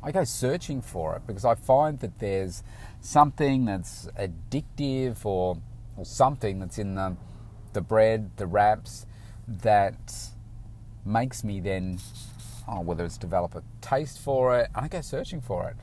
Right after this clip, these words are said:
And it's not a good feeling, uh, to have. So, <coughs> excuse me, certainly that three day of a, a habit or a behaviour for me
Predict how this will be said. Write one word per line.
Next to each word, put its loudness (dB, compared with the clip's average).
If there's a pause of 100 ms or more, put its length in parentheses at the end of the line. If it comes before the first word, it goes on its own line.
(600)
And 0
it's -2
not 0
a 0
good -2
feeling, -4 (340)
uh, -2
to -2
have. -2 (360)
So, 10 (460)
<coughs> 0
excuse -6
me, -2 (320)
certainly 0
that 2
three 2
day 8 (1120)
of 12 (100)
a, 2 (520)
a 0
habit 6
or 4
a 4
behaviour 2
for -4
me 0